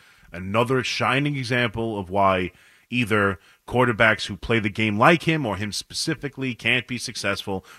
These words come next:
won't be successful. He'll never win the big game. We know it now. The Ravens should move on. This is why you don't pay him. This is why they made a terrible decision with the contract.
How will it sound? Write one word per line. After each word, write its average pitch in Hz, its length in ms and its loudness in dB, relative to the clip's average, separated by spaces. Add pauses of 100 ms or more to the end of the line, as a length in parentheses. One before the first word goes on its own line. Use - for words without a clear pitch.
won't 131 260 2
be 127 120 -4
successful. 98 560 -6
He'll 117 200 -2
never 117 300 0
win 127 180 0
the 123 80 0
big 117 220 0
game. 98 360 0 (380)
We 107 140 -4
know 120 220 2
it 131 60 0
now. 117 200 6
The 104 120 -6
Ravens 120 400 -2
should 135 220 -6
move 127 220 -4
on. 104 340 2 (240)
This 127 220 0
is 117 100 -8
why 120 160 4
you 123 140 2
don't 131 280 0
pay 110 280 0
him. 104 320 -4 (480)
This 123 180 -2
is 127 80 -6
why 127 160 4
they 131 140 2
made 131 200 2
a 127 40 -4
terrible 123 400 2
decision 120 420 -4
with 120 80 -6
the 127 80 -6
contract. 104 760 2